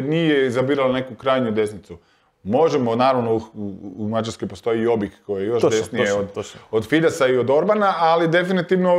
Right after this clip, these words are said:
Speaker 1: Orban nije ono klasična neka mainstream desnica kakvu imamo, ne znam, u C D U i tako dalje. Tako da, mislim, slažem se s tom, ali eto, ba-
Speaker 2: A nije, da, Orban je zapravo na pozicijama desi-, desnice od prije nekoliko desetljeća, prije nego što je
Speaker 1: Da.
Speaker 2: ova centralna desnica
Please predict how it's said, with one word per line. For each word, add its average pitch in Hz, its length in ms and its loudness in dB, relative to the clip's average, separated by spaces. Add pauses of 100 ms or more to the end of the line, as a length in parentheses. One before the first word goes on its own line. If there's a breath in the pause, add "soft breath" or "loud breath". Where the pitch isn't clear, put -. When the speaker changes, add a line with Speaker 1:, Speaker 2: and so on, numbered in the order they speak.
(380)
Speaker 1:
Orban 151 320 4
nije 156 380 2
ono 143 180 0
klasična 123 540 -2
neka 107 300 -2
mainstream 110 520 -4
desnica 104 480 -2 (540 loud breath)
kakvu 98 300 -4
imamo, 95 220 -2
ne 95 120 -2
znam, 92 160 -6
u 92 60 -6
C 98 180 -4
D 98 140 0
U 92 240 -2
i 82 60 -12
tako 92 320 -18
dalje. 85 320 -14
Tako 113 240 -2
da, 143 60 4
mislim, 165 240 0
slažem 135 300 4
se 113 120 -10
s 101 60 -10
tom, 160 240 4
ali 147 260 4
eto, 127 180 0
ba- 131 120 2 (160)
Speaker 2:
A 180 100 -2
nije, 185 200 2
da, 147 180 4
Orban 180 300 2
je 165 140 0
zapravo 156 380 2
na 139 120 2
pozicijama 151 580 0
desi-, 156 360 0
desnice 151 380 0
od 135 80 -2
prije 143 140 0
nekoliko 135 400 0
desetljeća, 98 540 -6
prije 123 220 -2
nego 110 220 -2
što - 160 -6
je 123 80 2
Speaker 1:
Da. 123 80 4
Speaker 2:
ova 104 400 0
centralna 143 460 0
desnica 127 640 0